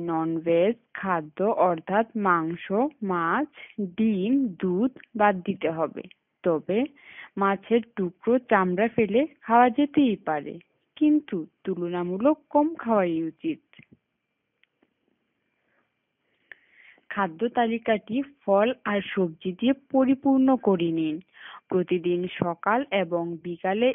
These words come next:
এই দুই সময় ফল ও সবজি খান, তবে এক্ষেত্রে পানি জাতীয় ফল বাছাই করুন। এই অভ্যাসটি আপনার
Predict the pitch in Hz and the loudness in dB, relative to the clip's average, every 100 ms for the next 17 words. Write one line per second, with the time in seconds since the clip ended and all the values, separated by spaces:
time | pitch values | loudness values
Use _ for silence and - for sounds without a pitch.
0 | - 175 175 175 175 175 202 254 - 220 | 0 -2 -2 -4 -8 -6 -2 -2 0 2
1 | 196 226 262 - 202 220 269 - 220 160 | 4 4 2 4 6 6 2 0 -2 -2
2 | - 156 151 165 160 170 - - _ _ | -8 -8 -8 -8 -10 -12 -20 -20 _ _
3 | - 185 165 185 277 - - 196 190 180 | 2 2 2 -2 -2 -4 -2 -2 -2 -6
4 | 160 - 180 202 226 196 175 175 175 170 | -6 -10 -8 -8 -2 -2 -2 -2 -2 -4
5 | - 170 170 - 220 269 233 240 226 214 | -2 -4 -4 4 6 6 4 2 2 -2
6 | 185 - 170 165 160 175 _ - _ - | -4 -6 -6 -6 -8 -10 _ -20 _ -20
7 | - - _ 190 190 165 185 165 190 196 | -20 -20 _ 0 4 4 4 2 0 -2
8 | - 240 214 175 170 170 | -2 2 2 0 -6 -6